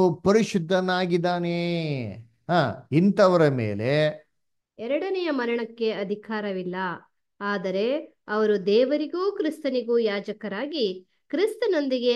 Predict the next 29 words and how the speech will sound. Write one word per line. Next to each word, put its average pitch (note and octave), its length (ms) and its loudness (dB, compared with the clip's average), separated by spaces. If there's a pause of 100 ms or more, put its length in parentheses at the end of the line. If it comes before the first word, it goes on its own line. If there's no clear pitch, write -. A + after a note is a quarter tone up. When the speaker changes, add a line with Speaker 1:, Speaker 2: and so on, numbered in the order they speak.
(200)
Speaker 2:
ಆ A#3 60 2
ಸಾವಿರ D4 520 -2
ವರ್ಷ A3+ 380 -2 (280)
ಆಳುವರು. F#3 440 -4 (140)
Speaker 1:
ನೋಡ್ರ, A#2 200 -12 (140)
ಕ್ರಿಸ್ತನೊಂದಿಗೆ D3 640 -4
ಆ A#2+ 40 -4 (100)
ಸಾವಿರ B2 260 -2
ವರ್ಷ A3+ 120 -2 (680)
ಆಳುವರು. G2+ 540 -8 (300)
ಅಲ್ವರ? A2+ 200 -6 (120)
ಅದೇ B2+ 140 -4
ನೋಡ್ಬೇಕಾರೆ B2+ 480 -2
ಏನ್ರಿ, D3 280 -4 (460)
ಸೇರೋನು C#3 480 -2 (580)
ಧನ್ಯನು E3+ 540 2
ಪರಿಶುದ್ಧನಾಗಿದ್ದಾನೆ. G3+ 960 0 (260)
ಇಂಥವ್ರ B3+ 480 0
ಮೇಲೆ F#3+ 200 -4
ಎರಡನೇ F#3+ 180 -2
ಮರಣದ F3 360 -2
ಅಧಿಕಾರನೇ E3 400 -2
ಇರಲಪ್ಪ. C3+ 260 -6
ಅದೇ E3+ 240 -4
ಮೊದಲನೇ G#3 320 0
ಪುನರುತ್ಥಾನ E3+ 440 -6
ಅಂತ C#3 100 -8
ಅರ್ಥ. A#2 220 -4 (880)
ಅದರ D#3 160 2